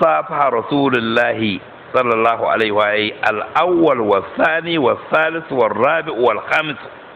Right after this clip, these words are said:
Wa baqil muhajirin wa ansar wa baqin nas ala tabaqatihim wa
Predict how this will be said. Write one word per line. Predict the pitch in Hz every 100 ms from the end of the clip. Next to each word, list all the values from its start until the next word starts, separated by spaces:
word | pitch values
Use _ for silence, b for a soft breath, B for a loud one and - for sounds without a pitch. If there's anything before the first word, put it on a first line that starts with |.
| - - - - - - - - - - - - - - - - - - - -
Wa | 110 120
baqil | 160 - 180 170
muhajirin | 139 151 156 135 139 139 123
wa | 131 131 123
ansar | 120 117 113 - - - - -
wa | 110
baqin | 131 160 170 - 160 165
nas | 156 123 - - -
ala | 107 127 135 -
tabaqatihim | 143 131 - 127 131 127 135 123 107 78 - - - - - - - -
wa | 107